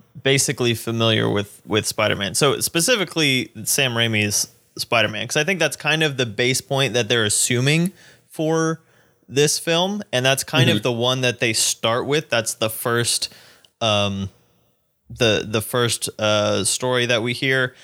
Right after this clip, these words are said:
Speaker 1: where he's like, "And then I did this," and they do the whole, like, Spider-Man three, uh, cringe thing. Um, so that's kind of, like, where the, the story starts. But that, that version of the story, which is the most basic as far as I, as far as I know,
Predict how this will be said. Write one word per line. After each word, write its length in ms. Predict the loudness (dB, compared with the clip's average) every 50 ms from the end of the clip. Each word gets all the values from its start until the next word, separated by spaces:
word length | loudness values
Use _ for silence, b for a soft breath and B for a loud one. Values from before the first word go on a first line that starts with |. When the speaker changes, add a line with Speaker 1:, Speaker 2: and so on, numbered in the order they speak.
| B B B B
Speaker 1:
where 200 | -2 0 0 0
he's 220 | 0 0 -2 0
like, 240 | 0 0 -2 -2 -6 _ _ _ -6
"And 160 | -4 -2 -2 0
then 100 | -2 0
I 100 | 0 0
did 300 | 0 0 0 -2 -2 -2
this," 340 | -4 -2 -2 -2 -2 -2
and 180 | 0 0 0 2
they 100 | 2 0
do 220 | 0 0 0 0 2
the 120 | 0 0
whole, 260 | 0 0 0 0 0 0
like, 200 | 0 -2 -2 -4
Spider-Man 500 | -4 0 0 0 2 2 0 0 -2 -2
three, 480 | -4 -2 0 0 2 2 2 0 -2 _ _ _ -4
uh, 300 | -2 0 2 2 2 0 -2 -6
cringe 360 | -4 -2 0 2 2 0 -2
thing. 320 | 0 2 2 4 2 2 -2 B B B B B B B B
Um, 300 | 2 2 2 2 0 -4 -6 -4
so 100 | -2 2
that's 160 | 2 2 0
kind 260 | 0 -2 -2 0 0 0
of, 100 | 0 0
like, 220 | 0 0 0 -2
where 340 | -4 -4 -2 0 0 0 0
the, 380 | 0 0 0 0 0 -2 -4 -10 _ 0
the 120 | 0 0
story 460 | 0 -2 -4 -2 -2 0 0 0 0 0
starts. 720 | 0 0 0 0 0 0 0 0 0 -2 -4 -6 -6 B B B B B B B _ -4
But 300 | -2 0 0 -2 -4 -6 b b b b b b b b b b b _
that, 360 | -6 -2 0 0 0 0 -2 -6 _ _ -18
that 300 | -8 -4 -2 0 0 0 -2
version 340 | -2 -2 -2 -2 -2 -2
of 80 | -2 -2
the 60 | 0
story, 300 | -2 0 0 0 2 2 0
which 140 | 0 -2
is 60 | -4 -4
the 60 | -4
most 540 | -4 -2 -2 -2 -4 -6 -12 -14 -12 _ -2
basic 460 | 0 0 2 0 0 0 -2 0 -2
as 100 | -4 -4
far 220 | -4 -2 -2 -2 -2
as 100 | 0 0
I, 220 | 0 0 0 -2 -8 -18 -20 -14 -6
as 200 | -4 -2 -2 -2 -2
far 160 | -2 -2 -2
as 100 | 0 0
I 120 | 0 0
know, 240 | 0 0 0 -2 -2